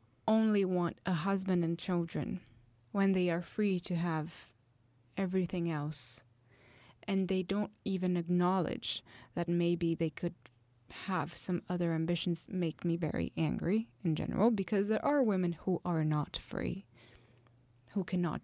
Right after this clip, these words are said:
choose. So sometimes it depends who you're talking with, of course, because some,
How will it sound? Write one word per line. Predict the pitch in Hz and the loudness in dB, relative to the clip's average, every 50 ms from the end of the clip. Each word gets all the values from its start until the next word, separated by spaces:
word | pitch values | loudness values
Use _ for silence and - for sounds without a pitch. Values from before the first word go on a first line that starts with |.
| _ - | _ -8
choose. | - - - 160 151 - - - - - - - - - - - - - - - - | -4 0 0 0 0 -2 -4 -8 -8 -10 -10 -12 -18 -20 -20 -18 -18 -16 -18 -16 -12
So | - - 214 202 202 190 - - _ _ _ _ _ _ - | -2 2 4 4 4 4 2 0 _ _ _ _ _ _ -8
sometimes | - - 233 233 240 233 226 220 208 196 196 190 190 175 - - - _ - - - - - | 0 4 6 6 6 6 6 4 4 4 4 2 2 0 -2 -4 -8 _ -20 -20 -20 -6 -4
it | 202 196 180 | -2 0 2
depends | 202 190 - 208 196 190 190 175 - | 0 0 2 2 2 2 2 2 0
who | 190 190 | 0 2
you're | 180 165 165 | 2 2 2
talking | 160 - 180 175 156 - - 160 156 | 0 0 -2 -2 -2 -2 -2 -2 -2
with, | 156 147 - 156 | -2 -2 -4 -6
of | 151 - | -8 -8
course, | - - - 160 - 175 - - - - - | -8 -6 -4 -4 -4 -4 -8 -12 -14 -14 -16
because | - - 170 170 175 | -12 -10 -10 -10 -10
some, | - - 196 190 190 185 180 | -8 -8 -6 -6 -4 -6 -6